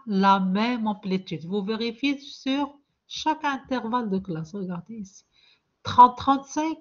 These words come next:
amplitude de cinq. Trente-cinq jusqu'à quarante, c'est une différence ou bien une amplitude de cinq. Donc, sur toutes les valeurs qui sont là de x, on a la même amplitude.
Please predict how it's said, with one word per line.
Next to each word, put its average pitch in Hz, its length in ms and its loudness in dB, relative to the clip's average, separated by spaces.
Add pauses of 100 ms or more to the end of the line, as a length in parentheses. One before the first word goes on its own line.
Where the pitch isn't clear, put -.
amplitude 226 540 -6
de 202 100 -4
cinq. 165 380 -8
Trente-cinq 254 500 -2
jusqu'à 208 360 0
quarante, 254 520 4 (560)
c'est 202 220 -2
une 190 120 4
différence 220 640 0
ou 233 60 -4
bien 202 160 2
une 190 140 2
amplitude 208 460 -2
de 190 100 0
cinq. 175 400 -8 (720)
Donc, 202 260 2
sur 233 360 -2 (440)
toutes 392 260 6
les 285 160 10
valeurs 262 420 6
qui 240 160 0
sont 233 240 0
là 294 160 4 (120)
de 214 200 -2
x, 330 440 -6 (400)
on 214 260 4
a 247 140 2
la 196 180 2
même 220 300 2
amplitude. 180 600 -4